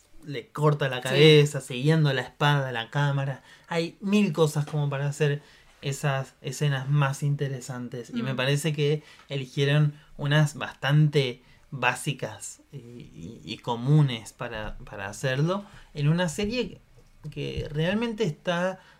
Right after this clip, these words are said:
Speaker 1: gustando mucho en el aspecto visual.
Speaker 2: Sí.
Speaker 1: Eh, no, no estamos diciendo que está mal, pero estamos diciendo que podría haber sido mil veces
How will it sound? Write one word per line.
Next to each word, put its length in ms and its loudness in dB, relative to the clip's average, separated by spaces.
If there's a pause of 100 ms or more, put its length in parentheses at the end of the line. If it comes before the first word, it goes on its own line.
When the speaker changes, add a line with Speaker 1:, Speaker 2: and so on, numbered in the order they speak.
Speaker 1:
gustando 540 -4
mucho 400 -2
en 100 0
el 120 2
aspecto 560 -2
visual. 580 -2 (400)
Speaker 2:
Sí. 140 -14
Speaker 1:
Eh, 500 -8 (1080)
no, 280 -2
no 220 -4
estamos 340 2
diciendo 420 2
que 80 -16
está 260 -4
mal, 340 2 (580)
pero 300 -2
estamos 360 -2
diciendo 400 -2
que 100 0
podría 380 -2
haber 180 0
sido 460 -4 (280)
mil 280 2
veces 460 -6